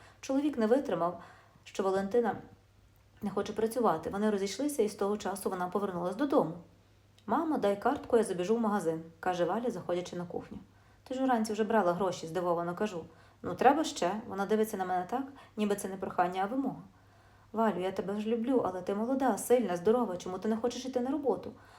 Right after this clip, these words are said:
«Мамо, не починай», — обурюється дочка. «Ким? Прибиральницею, як ти пропонувала?» «Дякую, але я вже краще якось інакше». Після цього вона виходить із кухні, грюкнувши дверима, і це вже звична картина. Працювати дочка не хоче.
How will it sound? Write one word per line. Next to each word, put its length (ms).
«Мамо, 320
не 100
починай», — 480
обурюється 500
дочка. 420
«Ким? 240
Прибиральницею, 680
як 140
ти 80
пропонувала?» 580
«Дякую, 540
але 200
я 100
вже 160
краще 340
якось 280
інакше». 420
Після 240
цього 260
вона 180
виходить 400
із 80
кухні, 320
грюкнувши 420
дверима, 460
і 80
це 120
вже 160
звична 380
картина. 500
Працювати 600
дочка 340
не 100
хоче. 380